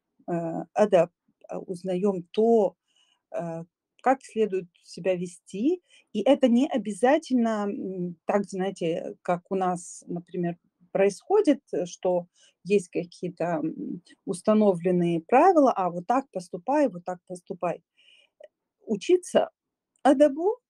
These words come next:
да, не всегда, э, или, скорее всего, чаще мы учимся этому адабу, э, на примерах, наблюдая, да, и,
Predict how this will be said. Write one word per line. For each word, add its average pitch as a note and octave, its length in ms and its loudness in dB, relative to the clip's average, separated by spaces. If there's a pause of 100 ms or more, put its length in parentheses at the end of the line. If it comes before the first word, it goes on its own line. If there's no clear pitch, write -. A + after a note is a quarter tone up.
(680)
да, A3+ 200 -8
не A#3 200 -6
всегда, C4 760 -2 (680)
э, F3+ 580 -6 (640)
или, F#3 240 -8
скорее A3+ 440 2
всего, A3+ 380 -2
чаще A#3 640 0 (120)
мы G3+ 440 -6
учимся G3+ 540 -6
этому F3+ 400 -4
адабу, A#3+ 540 -2 (920)
э, F3+ 480 -4 (360)
на G3+ 360 -4
примерах, G3 800 -2 (640)
наблюдая, G3 840 2
да, A3 200 -6 (100)
и, G#3 320 -6